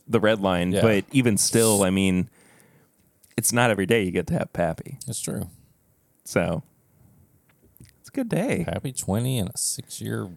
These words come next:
Speaker 2: M G P that tastes like it's thirteen years old.
Speaker 1: Yeah. Special day. Good
Speaker 2: Yeah,
Speaker 1: day.
Speaker 2: I like
Speaker 1: Yeah.
Speaker 2: it.
Speaker 1: We're gonna get into more of why today is a
Speaker 2: Pours from friends. These are
Speaker 1: sweet,
Speaker 2: Yeah.
Speaker 1: special, bittersweet kinda day,
Speaker 2: Mm-hmm.
Speaker 1: too, once we, we get up to the review.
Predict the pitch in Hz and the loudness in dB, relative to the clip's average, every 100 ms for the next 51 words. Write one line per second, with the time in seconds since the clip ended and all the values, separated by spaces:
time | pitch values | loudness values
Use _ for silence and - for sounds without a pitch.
0 | - 95 117 104 - 113 98 - _ - | -10 -8 -8 -10 -10 -6 -6 -8 _ -8
1 | 113 113 107 85 - - _ - - - | -6 -4 -6 -6 -8 -12 _ -20 -20 -14
2 | - 107 - 117 113 110 107 110 82 - | -4 -4 -4 -8 -6 -6 -4 -6 -6 -2
3 | 143 113 92 - _ _ - 160 - 202 | 0 0 -2 -6 _ _ -14 -10 -4 -2
4 | 190 139 107 180 - 156 117 107 - - | 2 4 2 0 0 0 2 4 4 0
5 | - - 147 92 85 131 - 143 147 120 | -4 0 2 2 0 -6 -2 2 4 4
6 | 113 - 113 113 101 113 107 101 101 98 | 2 2 2 2 2 2 4 4 4 4
7 | 104 95 - 98 92 90 87 90 87 90 | 2 2 0 2 4 2 2 0 0 -2
8 | - - 208 226 - 185 - 226 117 80 | -6 -4 0 0 0 -2 -4 -4 -4 -6
9 | - 135 151 151 - - - - 123 113 | -12 -12 -10 -12 -8 -4 -2 2 2 2
10 | - 175 147 - - 117 107 107 95 101 | 0 -6 -6 -4 0 2 2 2 2 2
11 | 95 - - 87 - _ _ - - 110 | 0 0 0 0 -2 _ _ -14 -2 0
12 | 85 85 82 82 80 - 117 165 170 98 | 0 0 0 0 -6 -8 -14 -14 -4 0
13 | 85 87 - 92 87 - 107 95 92 90 | 2 0 0 0 0 -2 -2 0 2 0
14 | - 90 85 80 85 82 78 | 0 0 2 0 0 0 -2